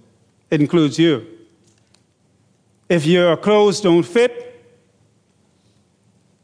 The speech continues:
like David armor didn't fit, it includes you. If you were ever rejected, it includes you. Mark, John Mark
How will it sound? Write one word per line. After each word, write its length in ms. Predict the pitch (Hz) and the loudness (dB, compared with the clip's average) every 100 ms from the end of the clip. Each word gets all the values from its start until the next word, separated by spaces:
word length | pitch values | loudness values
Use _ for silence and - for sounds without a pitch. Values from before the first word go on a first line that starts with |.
| _ _ 160 | _ _ -2
like 220 | 156 127 | -2 0
David 320 | 180 185 170 | 0 0 0
armor 320 | 175 196 196 | 0 0 0
didn't 300 | 160 170 170 | 0 0 -2
fit, 580 | - 226 226 - - _ _ _ _ | 0 -2 -2 -8 -20 _ _ _ _
it 100 | 156 | -2
includes 400 | 151 165 160 147 | 0 0 -2 0
you. 300 | 170 160 117 - - _ _ _ _ _ _ _ | 0 0 -4 -14 -20 _ _ _ _ _ _ _
If 120 | 170 | -2
you 120 | 165 180 | 0 2
were 100 | 175 | 2
ever 260 | 202 208 | 2 2
rejected, 760 | 185 170 190 202 202 240 202 - _ _ _ _ _ _ _ _ _ - | 0 0 0 -2 -2 -4 -4 -16 _ _ _ _ _ _ _ _ _ -4
it 120 | 165 | -2
includes 480 | 160 190 165 143 190 | 0 0 0 0 0
you. 340 | 202 135 107 - _ _ _ _ _ _ _ | 0 -2 -8 -20 _ _ _ _ _ _ _
Mark, 480 | 156 160 160 - - _ _ - | -2 0 -2 -8 -20 _ _ -4
John 260 | 170 170 | -2 2
Mark 420 | 165 190 160 135 | 0 0 -2 -6